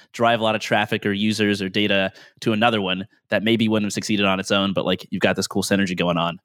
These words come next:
And, uh, Podcast Ping in particular, I think, is a cool idea because it's a tool. So I, I talked to Rob Walling a few weeks ago, and he's investing in, you know, companies that otherwise would have bootstrapped. And he's really big on picks and shovels. There's a gold rush. People are all doing a particular thing.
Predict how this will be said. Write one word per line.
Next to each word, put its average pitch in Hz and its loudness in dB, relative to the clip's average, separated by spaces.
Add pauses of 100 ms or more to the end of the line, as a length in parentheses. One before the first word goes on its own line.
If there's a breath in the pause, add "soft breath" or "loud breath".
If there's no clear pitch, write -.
(500)
And, 98 0
uh, 92 0 (480)
Podcast 131 0
Ping 135 2
in 113 0
particular, 113 0
I 95 2
think, 98 -4
is 92 -8
a 92 -12
cool 110 2
idea 95 0
because 90 -2 (380 soft breath)
it's 123 0
a 131 0
tool. - 0 (380)
So 101 0
I, 113 6 (140)
I 117 -2
talked 123 0
to 120 -4
Rob 117 2
Walling 113 2
a 98 -10
few 98 0
weeks 92 -2
ago, 90 2
and 90 -2
he's 95 -2 (320 soft breath)
investing 104 0
in, 95 0
you 92 0
know, 90 2
companies 95 0
that - -8
otherwise 95 2
would 92 -6
have 90 -6
bootstrapped. 92 0 (360 soft breath)
And 110 -6
he's 131 0
really 135 4
big 110 0
on 95 0
picks - 2
and 95 0
shovels. - -2
There's 95 2
a 95 -12
gold 139 2
rush. 139 0
People 110 -2
are 104 2
all 104 2
doing 123 0
a 120 0
particular 117 -2
thing. 110 0